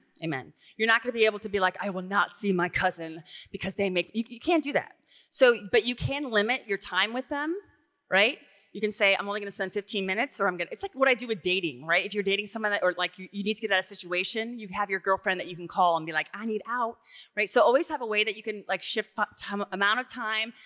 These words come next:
the depth of that conversation, right? Um, and also having a couple of phrases that if there's a behavior that you don't like, you have freedom, check this out, c-, Christians,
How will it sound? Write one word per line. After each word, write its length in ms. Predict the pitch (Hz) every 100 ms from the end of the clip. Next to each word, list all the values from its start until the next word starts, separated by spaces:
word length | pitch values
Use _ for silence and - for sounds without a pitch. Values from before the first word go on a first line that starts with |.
| - -
the 80 |
depth 300 | 170 196 202
of 40 | 214
that 140 | 196
conversation, 800 | - 190 196 196 196 214 208 214
right? 240 | 170 185 - _ - - -
Um, 160 | 190 190
and 100 | 220
also 300 | 214 254 339
having 240 | 240 233 226
a 60 |
couple 260 | 202 208 214
of 80 | 196
phrases 460 | 185 190 214 247
that 180 | 220 202
if 80 | 202
there's 160 | 208
a 60 | 196
behavior 600 | 196 - 214 269 233 190
that 200 | 185 180
you 140 | 196 233
don't 200 | 240 175
like, 340 | 165 165 262 -
you 160 | 214 214
have 160 | 220
freedom, 560 | - 240 254 156 175 277 _ _ _ _
check 260 | - 262 -
this 200 | 214 -
out, 220 | 240 302 -
c-, 140 | - -
Christians, 680 | 208 185 - 175 202 269 -